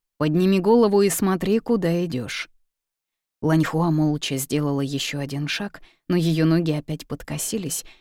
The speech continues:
и она повалилась вперед. Силуэт повелителя демонов замерцал,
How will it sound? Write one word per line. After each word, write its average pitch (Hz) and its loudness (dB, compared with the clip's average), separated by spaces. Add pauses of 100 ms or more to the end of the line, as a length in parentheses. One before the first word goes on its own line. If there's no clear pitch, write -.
и 170 0
она 220 2
повалилась 170 -4
вперед. - -12 (540)
Силуэт 170 0
повелителя 160 0
демонов 165 2
замерцал, 151 -2